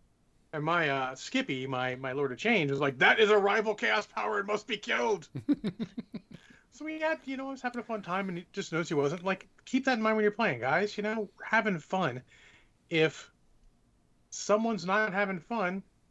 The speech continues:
Speaker 1: give them an out. Like, "Hey,
Speaker 2: Uh,
Speaker 1: you wanna stop? We can call it right here."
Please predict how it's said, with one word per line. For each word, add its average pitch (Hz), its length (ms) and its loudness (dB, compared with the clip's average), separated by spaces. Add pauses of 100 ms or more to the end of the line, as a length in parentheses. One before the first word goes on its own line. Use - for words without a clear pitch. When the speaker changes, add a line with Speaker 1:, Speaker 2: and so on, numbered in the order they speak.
(300)
Speaker 1:
give 208 140 -2
them 226 140 4
an 208 60 6
out. 143 220 2 (840)
Like, 202 120 -10
"Hey, 240 80 -2
Speaker 2:
Uh, 247 60 2
Speaker 1:
you 247 80 -4
wanna 285 120 -4
stop? 262 360 -2 (200)
We 285 80 -2
can - 120 -10
call 127 240 0
it 120 40 -4
right 120 160 -2
here." 120 220 -6